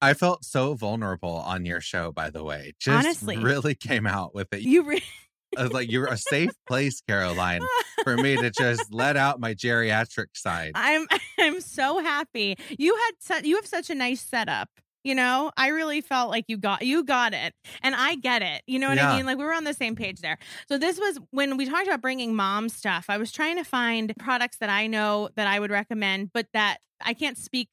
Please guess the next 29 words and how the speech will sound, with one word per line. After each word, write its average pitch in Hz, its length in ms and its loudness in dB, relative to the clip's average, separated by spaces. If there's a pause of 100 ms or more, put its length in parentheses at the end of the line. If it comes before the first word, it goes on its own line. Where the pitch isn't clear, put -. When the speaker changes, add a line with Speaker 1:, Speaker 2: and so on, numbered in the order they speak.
Speaker 2:
to 226 320 0
anything, 202 720 -2 (320)
you 220 120 -2
know, 185 180 0
that 214 160 2
has 196 160 -2
worked 220 300 -2
on 208 180 0
me 220 140 0
because 202 200 -4
I 302 120 2
don't 302 180 -6
have 240 340 -2 (120)
kids 233 280 -2
and 214 80 -2
I've 180 200 -2
never 185 260 -2
been 185 180 -8
pregnant. 277 460 -2 (320)
But - 160 -4
this 311 240 0
hairbrush, 226 720 0 (200)
I've 220 220 -2
never 254 380 0
gotten 262 320 -2
so 247 360 -2
many 240 600 -4 (100)
listener 254 880 -2 (280)
replies 196 960 -2